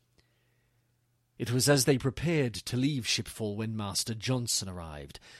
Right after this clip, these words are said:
demanding to know what they had been up to, riling up Shipfall despite their mission calling for stealth. When Anya stood up for her team,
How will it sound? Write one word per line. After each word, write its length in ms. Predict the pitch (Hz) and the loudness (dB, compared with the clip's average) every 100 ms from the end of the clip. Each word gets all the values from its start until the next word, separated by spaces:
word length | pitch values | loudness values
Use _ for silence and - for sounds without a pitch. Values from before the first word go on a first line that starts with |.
| - | -8
demanding 460 | 120 143 147 139 139 | 0 4 6 4 2
to 100 | 120 | 2
know 160 | 139 127 | 4 4
what 180 | 110 | 0
they 120 | 120 113 | -2 0
had 160 | 123 | 0
been 140 | 143 185 | 0 -2
up 160 | - | -4
to, 320 | - 101 87 - - - | -6 -8 -8 -12 -20 -16
riling 460 | 113 113 147 147 139 | -4 2 4 4 2
up 120 | 135 | 0
Shipfall 580 | - 135 - - 104 110 | 0 0 -4 -10 -8 -4
despite 580 | 123 - - 151 147 - | 4 6 6 2 0 0
their 140 | 123 | -2
mission 360 | 120 123 107 92 - - - | 0 0 -2 -6 -12 -18 -2
calling 320 | 139 117 110 | 0 0 -2
for 120 | 107 | 2
stealth. 540 | - - 113 - - - _ _ _ _ _ _ - - - - | 4 4 2 -2 -12 -18 _ _ _ _ _ _ -20 -20 -18 2
When 200 | 139 160 | 6 8
Anya 340 | 165 165 147 | 8 6 6
stood 260 | - 151 135 | 4 4 2
up 160 | - | 0
for 160 | - 120 | 0 2
her 140 | 117 | 2
team, 420 | - 135 104 80 | 2 -2 -2 -6